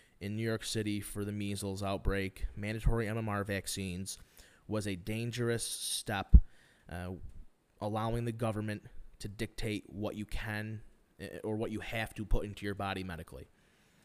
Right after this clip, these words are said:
Um, just history. Look back when people have been forced to do things, m-, do certain, uh, show certain identification that you had a vaccine, uh, show, uh, or, or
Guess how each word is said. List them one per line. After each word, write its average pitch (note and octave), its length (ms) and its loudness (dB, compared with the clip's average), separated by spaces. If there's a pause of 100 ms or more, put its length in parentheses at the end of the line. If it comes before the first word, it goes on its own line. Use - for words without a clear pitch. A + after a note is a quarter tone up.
(480)
Um, D2+ 400 -8 (720)
just G#2 200 -6 (260)
history. G2+ 520 -4 (340)
Look G#2+ 220 -6
back G#2 380 -2 (460)
when G2 160 -6
people A2+ 300 -2
have G2+ 100 -4
been G2+ 120 -8
forced - 600 -6 (100)
to - 80 -10
do A2 240 -4
things, G2+ 520 -6
m-, G#2 80 -10 (240)
do A2+ 240 -2
certain, G#2 380 -6 (460)
uh, C#2+ 300 -10 (120)
show A#2+ 680 0 (200)
certain A#2 300 -4
identification G#2+ 960 0 (400)
that G#2+ 80 0
you G2 80 0
had G2+ 120 -2
a G2 60 -2
vaccine, F#2+ 680 -4 (160)
uh, C#2+ 160 -10 (380)
show, A#2+ 640 2 (400)
uh, F#2+ 340 -10 (160)
or, F#2+ 120 -10
or G2 180 -8